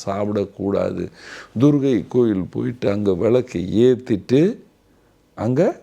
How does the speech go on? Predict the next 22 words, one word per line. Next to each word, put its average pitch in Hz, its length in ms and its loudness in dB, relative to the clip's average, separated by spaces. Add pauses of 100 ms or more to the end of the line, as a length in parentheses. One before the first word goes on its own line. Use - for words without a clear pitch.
விளக்கு 117 640 2
ஏத்திட்டு - 260 -4
சிவப்பு 139 600 0
மலரை 104 500 0
வைத்து 107 560 -4 (100)
பூஜை 92 480 -4
செய்ய 73 480 -10
வேண்டும். - 420 -12 (560)
வீட்டுடைய 143 840 2
சொந்த 139 380 2
வீடாக 139 500 2
இருந்தால், 127 520 0
வாசலை 147 600 0
உச்ச - 380 -2
வாசலாக 120 760 0
மாற்றி 107 600 -2
விட 104 240 -6
வேண்டும். - 440 -8 (440)
வீட்டில் 156 500 2
பச்சை 151 480 0
வண்ணம் 135 600 -2
க-, - 120 -8